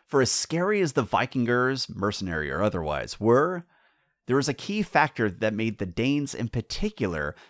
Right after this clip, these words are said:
the premier Scandinavian threat to the Franks during this period. And that factor is this. While many of the more isolated Scandinavian cultures weren't necessarily aware of Frankish politics,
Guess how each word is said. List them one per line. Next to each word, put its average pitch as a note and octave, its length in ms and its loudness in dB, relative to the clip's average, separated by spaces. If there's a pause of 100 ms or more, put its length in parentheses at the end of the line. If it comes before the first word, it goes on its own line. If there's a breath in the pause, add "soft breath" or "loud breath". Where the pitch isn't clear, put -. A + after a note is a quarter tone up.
the A#2+ 80 2
premier A#2+ 480 0
Scandinavian G2+ 800 -2
threat - 380 -4
to D#2 80 -12
the E2 80 -6
Franks - 560 -4
during D2 260 -6
this C#2 140 -10
period. D2 500 -8 (760)
And A2+ 160 4
that F#3 200 4
factor A#2+ 460 4
is F2+ 160 -2
this. - 460 -10 (680)
While A#2 240 6
many C#3 360 2
of D#3 80 0
the D#3 80 2
more C3 320 4
isolated G#2+ 540 0
Scandinavian F2+ 640 -4
cultures F#2 500 -6
weren't G2 220 -4
necessarily F#2+ 600 -2
aware F#2 500 0
of F#2+ 100 -2
Frankish G2 400 -4
politics, G2+ 680 -2